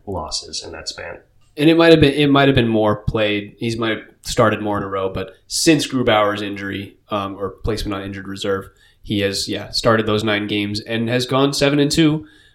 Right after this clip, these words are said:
Speaker 2: Um, it's a really good stretch. The, the Kraken are looking great. They are in the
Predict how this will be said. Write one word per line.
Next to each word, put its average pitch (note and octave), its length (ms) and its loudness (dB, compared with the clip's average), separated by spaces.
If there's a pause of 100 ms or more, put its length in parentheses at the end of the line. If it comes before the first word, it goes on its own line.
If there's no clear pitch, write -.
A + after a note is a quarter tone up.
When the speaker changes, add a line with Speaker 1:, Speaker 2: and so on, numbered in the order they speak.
(180)
Speaker 2:
Um, A2 540 0 (680)
it's D#3 180 4
a E3+ 80 6
really F#3 160 6
good F3 140 4
stretch. - 400 2
The, B2+ 420 -2
the A#2 240 4
Kraken C#3 260 2
are C3+ 100 4
looking B2+ 200 2
great. A#2 260 2
They A#2 120 4
are B2 500 4
in A#2 200 -2
the G#2+ 440 -2